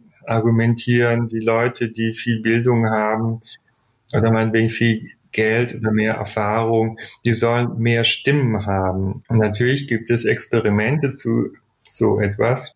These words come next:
Und es stellt sich heraus, die kollektive Intelligenz verbessert sich dadurch nicht. Wir Leuten unterschiedlich viele Stimmen geben. Bei Aktieninvestments gibt's auch immer wieder diese Meldungen, dass irgendwie der Affe, der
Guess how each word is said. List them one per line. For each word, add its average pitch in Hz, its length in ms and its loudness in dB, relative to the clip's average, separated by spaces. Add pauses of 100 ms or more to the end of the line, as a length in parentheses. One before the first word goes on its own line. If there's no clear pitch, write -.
Und 113 160 2
es 107 80 2
stellt 120 180 0
sich 123 120 0
heraus, 117 400 0
die 120 260 -6
kollektive 143 600 0
Intelligenz 113 760 0
verbessert 110 540 0
sich 104 220 -4
dadurch 101 480 0
nicht. 113 460 2
Wir 113 440 2
Leuten 117 460 -2
unterschiedlich 120 800 0
viele 110 260 0
Stimmen 98 460 2
geben. 101 520 0
Bei 120 280 0
Aktieninvestments 135 1200 0
gibt's 127 220 -4
auch 120 160 0
immer 147 300 2
wieder 131 180 2
diese 123 280 0
Meldungen, 127 600 0
dass 123 200 -2
irgendwie 127 640 0
der 120 380 0
Affe, 135 300 -2
der 123 360 0